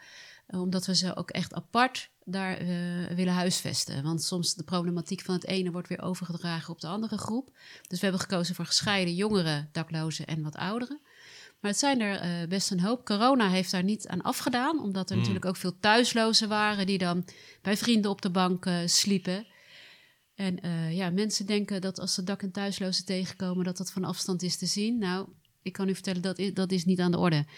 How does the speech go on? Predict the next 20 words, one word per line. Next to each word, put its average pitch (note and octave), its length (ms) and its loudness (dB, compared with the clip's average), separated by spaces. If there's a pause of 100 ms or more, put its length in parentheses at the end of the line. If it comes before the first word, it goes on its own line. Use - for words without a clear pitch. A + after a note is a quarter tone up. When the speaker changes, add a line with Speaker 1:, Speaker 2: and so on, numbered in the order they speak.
(140)
Speaker 1:
Je F3 100 -4
ziet B3+ 160 4
het C4 140 -2
ook E3 160 -4
vaak D#3+ 280 -4
helemaal D#3+ 260 -2
niet, D#3 180 -2
hè? C4 160 -4
Mensen F#3+ 300 -2
lopen F#3 240 -4
gewoon, E3+ 360 -6
eh, D#3 260 -2 (260)
nou, D4 220 0 (100)
zoals F#3 360 -8
wij F3 200 -4
allemaal E3 360 -4
op D3+ 120 -12
straat. E3 380 -6
En, D#3 240 -4
eh, D3 60 -6